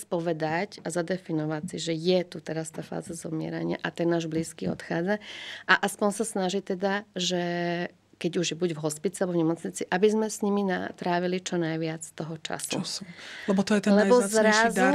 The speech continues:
Speaker 2: ktorý
Speaker 1: ako
Speaker 2: vlastne vtedy
Speaker 1: áno, aj
Speaker 2: máme.
Speaker 1: áno, áno. Vtedy aj ve-, väčšina ľudí vlastne zistí, že začína naháňať ten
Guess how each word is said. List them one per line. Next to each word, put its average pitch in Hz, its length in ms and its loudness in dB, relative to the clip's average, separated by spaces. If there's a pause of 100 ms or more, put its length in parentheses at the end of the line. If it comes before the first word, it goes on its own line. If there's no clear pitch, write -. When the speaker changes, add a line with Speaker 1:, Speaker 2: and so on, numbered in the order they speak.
(100)
Speaker 2:
ktorý 190 180 0
Speaker 1:
ako 190 140 4
Speaker 2:
vlastne 202 240 2
vtedy 196 240 4
Speaker 1:
áno, - 80 4
aj 185 160 4
Speaker 2:
máme. 185 240 2 (160)
Speaker 1:
áno, 175 400 -2
áno. 165 240 -2
Vtedy 190 320 -2
aj 202 140 4 (180)
ve-, 202 240 2
väčšina 202 320 0
ľudí 185 240 0
vlastne 185 320 -2
zistí, 180 560 -2
že 175 240 -2
začína 185 480 0
naháňať 160 560 -2
ten 151 160 -6